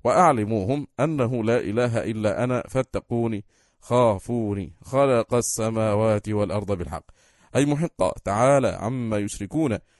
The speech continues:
به من الأصنام. خلق الإنسان من نطفة مني إلى أن صيره قويا شديدا، فإذا هو خصيم شديد الخصومة مبين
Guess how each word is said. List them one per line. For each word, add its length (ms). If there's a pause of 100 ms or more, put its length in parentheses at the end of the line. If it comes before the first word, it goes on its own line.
(240)
به 260
من 120
الأصنام. 600
خلق 340
الإنسان 560
من 140
نطفة 500 (520)
مني 960 (140)
إلى 160
أن 320
صيره 580
قويا 440
شديدا، 500
فإذا 400
هو 180
خصيم 600 (500)
شديد 360
الخصومة 760
مبين 520